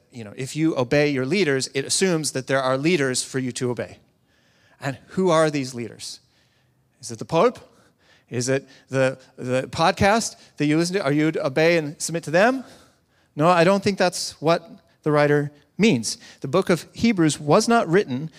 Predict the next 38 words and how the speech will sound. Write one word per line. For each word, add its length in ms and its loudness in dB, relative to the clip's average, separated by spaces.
to 140 4
a 60 6
specific 560 0
church, 520 -6
so 160 -2
it's 100 -4
not 160 0
just 260 -4
specific 520 2
to 100 2
one 200 4
church. 300 -2
It's 160 -4
for 160 0
all 140 6
Christians 540 -6
to 240 -4
call 480 0
to 240 -4
obey 440 0
and 120 -6
submit 420 -6
to 100 -6
your 80 -2
leaders. 560 0
Here 380 4
at 220 -2
City 200 0
Light 280 -2
South 320 -2
Church, 320 -8
we 220 0
believe 500 -2
that 120 -8
God 280 0
has 180 -2
set 240 0
apart 380 -6